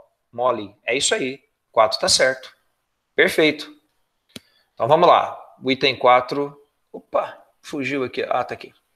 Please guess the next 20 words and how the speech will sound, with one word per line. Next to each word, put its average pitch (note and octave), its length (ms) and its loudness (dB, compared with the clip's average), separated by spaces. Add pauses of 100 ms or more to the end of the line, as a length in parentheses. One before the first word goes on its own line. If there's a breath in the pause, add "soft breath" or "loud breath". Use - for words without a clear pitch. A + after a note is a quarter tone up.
(640 loud breath)
Neutrófilos A3+ 720 4
e G3+ 40 -4
eosinófilos D3 680 -2
são F3 120 -6
classificados C3+ 680 0
como C3+ 340 -4
agranulócito. C#3 880 -2
Olha C3 160 0
ali, C3 160 2
ó, B2+ 120 2
Neuziba, B2+ 720 0
neutrófito C#3 840 2
e C3+ 300 0
eosinófito A#2+ 680 -2
são A#2+ 260 -4
granulócitos. A#2 640 -2
Essa - 100 -4
caiu C3 180 2
na C3 100 0
federal. C3 440 -4